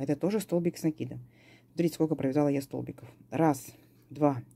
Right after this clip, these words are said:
три, четыре, пять, шесть, семь, восемь, девять, десять и так далее до конца ряда, а в конце ряда я вас встречаю. Договорились? Давайте, несложно, у вас получится. Так, смотрите, вот провязали дорожку.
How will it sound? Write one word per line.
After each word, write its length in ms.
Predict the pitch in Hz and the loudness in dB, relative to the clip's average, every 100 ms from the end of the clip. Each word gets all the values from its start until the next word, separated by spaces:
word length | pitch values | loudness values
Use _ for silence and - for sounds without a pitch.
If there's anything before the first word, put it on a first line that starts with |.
| _ | _
три, 260 | 151 135 - | -2 -2 -4
четыре, 400 | - - 247 240 | -12 -2 0 0
пять, 380 | - 135 127 123 | 0 0 0 0
шесть, 520 | - - 135 131 - | -6 -2 -2 -4 -12
семь, 360 | - 131 123 123 | -2 0 0 0
восемь, 420 | 160 247 - 156 | 2 0 2 2
девять, 300 | 156 165 139 | 4 2 2
десять 360 | 135 127 - - - - - - - | -2 -4 -8 -18 -20 -20 -20 -20 -4
и 100 | 202 | 2
так 140 | 208 | 4
далее 240 | 160 143 127 | 6 4 2
до 200 | 139 185 | 4 6
конца 340 | 160 147 - | 6 2 2
ряда, 360 | 135 131 135 254 - | 0 0 -4 -6 -8
а 100 | 143 | -12
в 60 | |
конце 260 | - 151 190 | -4 -2 0
ряда 120 | 208 | 2
я 100 | 156 | 4
вас 100 | 151 | 4
встречаю. 460 | 143 - - 123 113 | 0 -12 -10 -10 -8
Договорились? 540 | 139 160 240 269 - - _ _ _ _ _ | -2 2 4 4 -2 -20 _ _ _ _ _
Давайте, 460 | 123 123 113 - 185 | -12 -12 -12 -10 -10
несложно, 460 | 196 202 127 120 127 | -10 -8 -8 -8 -8
у 20 | |
вас 120 | 180 | -8
получится. 480 | - 131 123 - - - _ _ _ _ _ _ _ _ - - - - 127 123 117 151 | -6 -6 -6 -14 -20 -20 _ _ _ _ _ _ _ _ -20 -20 -20 -20 -20 -8 -6 -4
Так, 360 | 139 143 156 202 | -2 0 0 -2
смотрите, 600 | - 156 139 143 139 185 | 0 0 0 -2 -2 0
вот 180 | 160 151 | 0 0
провязали 460 | 147 147 143 143 | -2 0 2 2
дорожку. 720 | 131 156 151 135 123 - 196 | 2 2 2 -2 -6 -8 -8